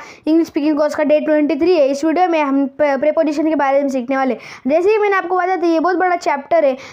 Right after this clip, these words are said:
तो उसके मैंने आपको divide करके बताया। तो ये इसका ला-, आज का last part है, इसमें ये chapter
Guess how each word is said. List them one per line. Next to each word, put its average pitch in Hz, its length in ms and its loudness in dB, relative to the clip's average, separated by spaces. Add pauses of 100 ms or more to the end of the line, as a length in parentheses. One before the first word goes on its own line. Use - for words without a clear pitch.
(120)
तो 330 60 2
उसके 403 440 0
मैंने 359 160 0
आपको 330 200 -2
divide 330 400 0
करके 330 160 -2
बताया। 320 160 0
तो 302 80 0
ये 330 240 2
इसका 330 240 -4
ला-, 294 120 2
आज 277 220 2
का 277 100 -2
last 277 300 0
part 294 280 -2
है, 269 60 0
इसमें 320 260 0
ये 302 340 2
chapter 320 400 -2